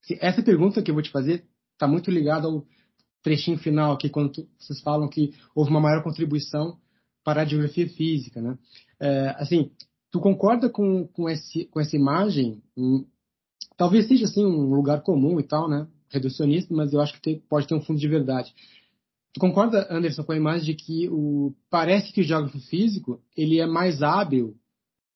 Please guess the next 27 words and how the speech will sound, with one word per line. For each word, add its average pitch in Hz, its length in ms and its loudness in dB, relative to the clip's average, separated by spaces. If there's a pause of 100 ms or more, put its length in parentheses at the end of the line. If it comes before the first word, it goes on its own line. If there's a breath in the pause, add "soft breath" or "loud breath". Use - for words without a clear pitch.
(720)
numa 151 160 2
espécie 185 300 0
de - 100 -12
tríade, 175 400 4
assim, 135 240 -4
né? 131 140 0
Quer 135 100 -4
dizer, 131 420 -2
o 131 100 -6
diagnóstico, 156 960 0 (400)
o - 60 -20
planejamento 165 880 0 (240)
e 156 60 -4
a 170 60 0
intervenção, 151 760 -4 (800)
tá? 120 300 -6 (100)
Ou 147 120 -2
seja, 139 440 0 (600)
aproveitando 156 480 0
o - 40 -2
que - 80 -8
vocês 156 200 -8
falaram 156 240 0
aqui, 147 240 -2
né? 131 160 -4 (200 soft breath)
Essa 175 240 -2
parte 170 600 -2